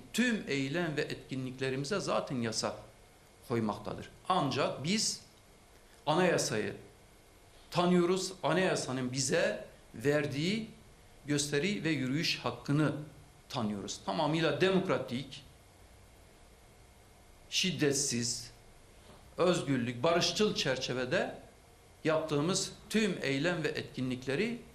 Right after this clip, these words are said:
yasaklamakla meşguller. Elbette ki biz o yasaklamaları da tanımadık. Bundan sonra da barışın gelebilmesi için,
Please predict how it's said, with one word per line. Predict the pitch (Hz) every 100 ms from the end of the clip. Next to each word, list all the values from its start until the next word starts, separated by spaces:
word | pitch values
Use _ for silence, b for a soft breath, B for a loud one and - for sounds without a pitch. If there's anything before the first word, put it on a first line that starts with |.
| B -
yasaklamakla | 170 170 170 - 147 175 190 151 101 - - -
meşguller. | 113 110 - 110 107 - - -
Elbette | 196 147 123 - 135
ki | - 143
biz | 170 -
o | 151
yasaklamaları | 139 - 135 - 127 123 127 139 135
da | 170 - B B B -
tanımadık. | 175 175 156 123 190 185 135
Bundan | 135 151 175
sonra | - 165 139 117 117
da | 190 208 B B -
barışın | 110 143 147 233 202
gelebilmesi | 160 143 123 120 110 - 107
için, | - 95